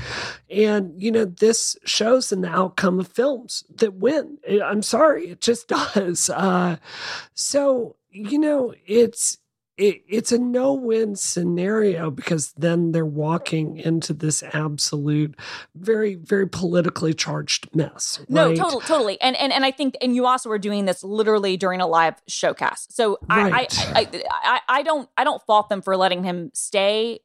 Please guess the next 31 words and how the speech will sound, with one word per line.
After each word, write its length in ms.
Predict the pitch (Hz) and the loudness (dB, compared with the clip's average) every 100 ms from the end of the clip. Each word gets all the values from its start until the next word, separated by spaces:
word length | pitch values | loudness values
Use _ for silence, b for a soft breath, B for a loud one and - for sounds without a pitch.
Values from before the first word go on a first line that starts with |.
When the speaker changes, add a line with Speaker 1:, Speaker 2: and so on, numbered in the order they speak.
| - | -12
Speaker 2:
because 200 | 196 240 | -6 0
I 120 | 220 | 2
don't 100 | 233 | 2
know 100 | 214 | -2
how 180 | 196 185 | 0 0
I 200 | 175 190 | 2 0
would 140 | 190 | -4
handle, 480 | 180 180 170 170 165 | -6 -4 -2 0 2
like, 240 | 175 175 - _ _ - | 0 -2 -4 _ _ 2
it 180 | 214 196 | 2 0
surprised 500 | 208 - 196 220 262 | -6 0 2 2 -2
me 300 | 262 262 - | -2 -2 -6
that 140 | - - | -8 -6
he 100 | 202 | -2
was 160 | 185 | -2
not 160 | 185 185 | 0 0
asked 240 | 180 - | 0 -4
to 80 | 185 | -10
leave 240 | 165 180 185 | -6 -6 -4
during 200 | 175 170 | -4 -4
the 40 | |
commercial 320 | 180 170 185 | -6 -6 -4
break. 400 | 185 202 190 _ _ _ _ _ - | -2 -2 -2 _ _ _ _ _ -6
But 240 | 185 214 | 2 2
at 80 | 208 | 2
the 60 | 202 | -2
same 260 | 214 202 | -2 0
time, 260 | 196 196 185 | 0 0 0
I'm 80 | 185 | -2
also 240 | 180 185 | -2 0
like, 220 | 180 175 | -2 -4